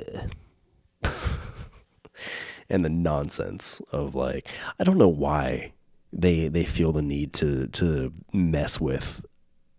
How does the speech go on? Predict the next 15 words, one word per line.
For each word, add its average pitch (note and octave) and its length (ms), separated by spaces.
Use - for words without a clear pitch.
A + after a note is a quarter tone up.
like, D2+ 600
the - 140
songs, A1 680
the F#2+ 100
classics. - 720
Like, D#2+ 240
I, F2+ 480
it's A2+ 140
no C#3+ 140
surprise. E2+ 640
I, F2+ 160
I, E2+ 340
I E2+ 120
am E2 200
a C2+ 360